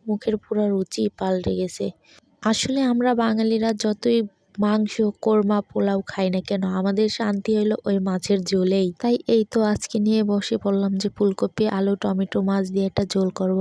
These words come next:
আর লাউ শাক ভাজি করব। লাউ শাক ভাজি আমার খুব পছন্দ আর ফুলকপিও আমার খুব পছন্দের। দুইটাই আজকে আমার পছন্দের খাবার আমি রান্না করব, তাই এই যে কাটাকাটি করে নিচ্ছি। ফুলকপি কাটার পরে ফুলকপিতে দেওয়ার জন্য আলু কেটে নিচ্ছি।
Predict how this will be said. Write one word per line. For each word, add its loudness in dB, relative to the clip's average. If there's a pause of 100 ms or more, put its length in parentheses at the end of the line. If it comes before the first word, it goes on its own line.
(120)
আর 0
লাউ 0
শাক -2
ভাজি -4
করব। -2
লাউ 0
শাক -2
ভাজি -2
আমার 0
খুব -4 (100)
পছন্দ -2 (600)
আর 0
ফুলকপিও 0
আমার 0
খুব -8 (140)
পছন্দের। -4 (280)
দুইটাই 0
আজকে -4
আমার 0
পছন্দের -2
খাবার -4
আমি -2
রান্না -4
করব, -4
তাই -4
এই -2
যে -6
কাটাকাটি -4
করে -4
নিচ্ছি। -10 (480)
ফুলকপি -2
কাটার -4
পরে -2
ফুলকপিতে -4
দেওয়ার 0
জন্য -6
আলু -2
কেটে -4
নিচ্ছি। -8